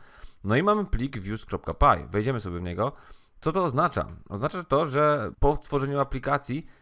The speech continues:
Django chce, żebyśmy tutaj tworzyli nasze, e, widoki i tutaj tworzyli funkcje, nie?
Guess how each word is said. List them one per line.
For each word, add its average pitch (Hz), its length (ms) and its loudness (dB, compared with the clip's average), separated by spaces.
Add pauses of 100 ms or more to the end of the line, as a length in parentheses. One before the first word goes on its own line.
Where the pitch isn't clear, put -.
(120)
Django 117 580 4
chce, 131 380 0
żebyśmy 143 300 -6
tutaj 190 240 -2
tworzyli 104 460 -2
nasze, 95 440 -2 (220)
e, 95 240 -2
widoki 101 540 -2 (340)
i 101 60 -10
tutaj 165 360 2
tworzyli 117 400 -4
funkcje, 95 520 -8
nie? 170 200 0